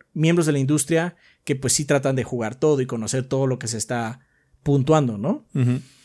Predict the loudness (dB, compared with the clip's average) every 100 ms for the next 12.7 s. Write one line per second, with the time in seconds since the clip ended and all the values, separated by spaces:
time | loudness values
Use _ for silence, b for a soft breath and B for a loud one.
0 | -20 B B _ _ _ -2 -2 0 -2
1 | 0 0 -2 -2 -2 0 0 0 0 2
2 | 2 2 2 2 2 2 2 0 0 -2
3 | -4 -8 _ _ _ _ _ _ -20 -14
4 | -4 0 0 0 0 -2 0 2 2 2
5 | 2 0 -2 -6 -10 _ _ _ -4 0
6 | 2 4 2 2 0 0 -2 -4 -4 -2
7 | -2 -4 -10 -10 -4 -2 2 4 4 2
8 | 0 -6 _ _ _ -4 -2 -2 0 2
9 | 2 2 2 2 0 2 2 2 0 0
10 | -4 -4 -8 -18 _ _ _ _ _ _
11 | _ _ _ _ _ _ _ _ _ _
12 | _ -2 0 2 2 4 6